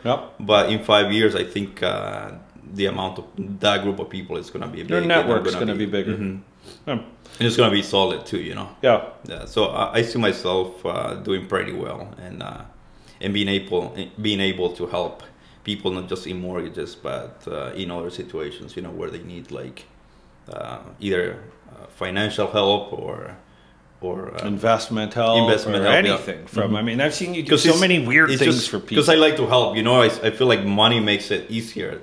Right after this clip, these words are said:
Speaker 2: to, like, "Okay, I'm gonna give you a chance to, like, better yourself,"
Speaker 1: Yeah.
Speaker 2: you know? And I, I like that a lot. So I see myself helping more people, and that's what I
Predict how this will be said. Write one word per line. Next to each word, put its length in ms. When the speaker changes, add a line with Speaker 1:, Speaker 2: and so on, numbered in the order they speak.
Speaker 2:
to, 120
like, 240
"Okay, 300
I'm 80
gonna 160
give 120
you 100
a 40
chance 460
to, 80
like, 520
better 260
yourself," 520
Speaker 1:
Yeah. 300
Speaker 2:
you 120
know? 160
And 120
I, 60
I 20
like 240
that 140
a 80
lot. 280
So 200
I 80
see 180
myself 460
helping 360
more 220
people, 380
and 100
that's 220
what 100
I 160